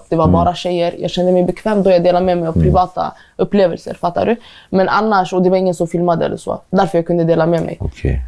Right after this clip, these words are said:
Speaker 1: Så med det sagt, jag har bara pratat om hederskultur på det, i den utsträckningen, eh, så här, face to face.
Speaker 2: Mm.
Speaker 1: Och face to face, ingen säger någonsin något, så jag har inte fått kritik.
Speaker 2: Okej, okej.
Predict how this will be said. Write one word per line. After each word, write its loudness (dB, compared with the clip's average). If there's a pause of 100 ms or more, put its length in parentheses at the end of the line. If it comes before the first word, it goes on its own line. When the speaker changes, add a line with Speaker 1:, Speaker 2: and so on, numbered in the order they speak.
(160)
Speaker 1:
Så 2 (200)
med -2
det 2
sagt, -2 (140)
jag 2
har 2
bara 2
pratat -2
om -2
hederskultur -2
på -2
det, 2
i 4
den 2
utsträckningen, 0 (1080)
eh, 4 (360)
så -2
här, 4 (180)
face -2
to -4
face. -4
Speaker 2:
Mm. 0
Speaker 1:
Och 0
face 4
to -2
face, 0
ingen 2
säger -2
någonsin -2
något, -6
så -2
jag 4
har 2
inte -4
fått -8
kritik. -14 (200)
Speaker 2:
Okej, -6 (280)
okej. -6